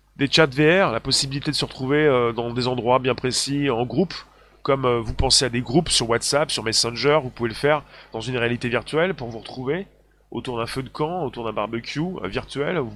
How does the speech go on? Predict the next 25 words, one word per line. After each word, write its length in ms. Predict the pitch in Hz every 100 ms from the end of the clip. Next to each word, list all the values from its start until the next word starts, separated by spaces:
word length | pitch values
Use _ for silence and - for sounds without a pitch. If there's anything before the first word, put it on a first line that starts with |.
| -
pourrez 320 | 110 110 107
vous 200 | 101 110
exprimer. 420 | 110 - 117 165 - _ _ _ _ _ _ _ _ _ _ - - - - - _ - - - -
Rami, 280 | 98 151 196
tu 140 | - 156
n'es 200 | 143 135
pas 140 | 160
pour 200 | 143 -
ce, 260 | - 135 120
que 140 | 139
cela 220 | - 135
empêche 360 | 127 143 135 -
le 80 | 120
progrès. 580 | - 131 135 151 190 226 - - - -
Peu 80 | 180
importe 300 | 185 202 170
le 40 |
progrès. 400 | - 147 139 120 - _ _ _ _ _ _ _ _ _ _ _ -
J'aime 180 | 139 147
pas 120 | 170
le 60 |
mot 100 | 160
progrès 420 | - 156 147 185 175
parce 240 | 113 -
que 400 | 131 127 123